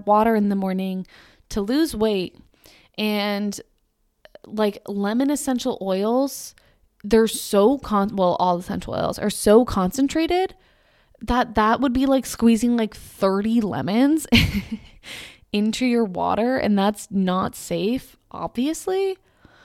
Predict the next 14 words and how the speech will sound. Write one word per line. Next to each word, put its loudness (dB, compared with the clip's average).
Also, 0
just, -4
like, 0
drinking 0
straight -2
up 0
oils, 0
um, -4
for 0
these -2
benefits 0
that -2
don't 0
exist, -6